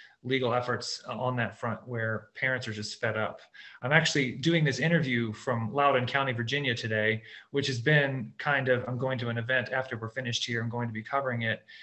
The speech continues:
where it's sort of an epicenter of parental pushback against this kind of thing. So they have suppressed the truth of what they've been doing, and they've used very manipulative language and deceitful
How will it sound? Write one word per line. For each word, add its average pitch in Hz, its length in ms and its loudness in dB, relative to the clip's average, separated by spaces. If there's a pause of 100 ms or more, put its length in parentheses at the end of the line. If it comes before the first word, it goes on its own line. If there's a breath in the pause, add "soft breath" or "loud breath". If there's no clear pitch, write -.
(380 loud breath)
where 131 200 2
it's 127 140 -2
sort 170 180 4
of 127 140 2
an 131 60 -2
epicenter 143 560 2
of 113 100 -8
parental 127 340 -2
pushback - 460 -4
against 120 320 -4
this 117 140 -6
kind 127 320 -4
of 110 80 -6
thing. 110 460 -2 (320 loud breath)
So - 460 2 (1500)
they 175 220 10
have 165 240 8
suppressed - 760 4
the 151 120 2
truth 156 500 0
of 127 300 0
what 143 160 2
they've 143 180 4
been 143 180 0
doing, 131 360 2
and 117 260 0
they've 123 220 0
used 127 260 -2
very 127 180 4
manipulative 135 560 0
language 123 500 0
and 110 120 -2
deceitful 123 640 -4